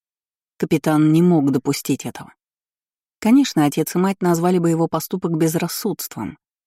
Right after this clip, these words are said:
но они всегда утверждали, что Берти самый безрассудный в их семье.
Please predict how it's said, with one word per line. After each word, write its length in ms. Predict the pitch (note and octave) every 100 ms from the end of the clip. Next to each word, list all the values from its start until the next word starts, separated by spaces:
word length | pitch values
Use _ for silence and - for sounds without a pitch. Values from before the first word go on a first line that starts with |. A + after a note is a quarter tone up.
| _ _ _ _
но 120 | F3
они 160 | A#3 A#3
всегда 320 | - G#3+ F#3+
утверждали, 580 | D3 D3+ D3+ D#3 E3+ C#3+
что 220 | - D3+
Берти 400 | C#3+ F3 F#3+ C#3
самый 340 | - C#3 D#3
безрассудный 680 | D#3+ D#3+ F3 F#3 - A3+ D#3+
в 60 | C#3
их 100 | C#3
семье. 500 | - D3 C#3 C3 -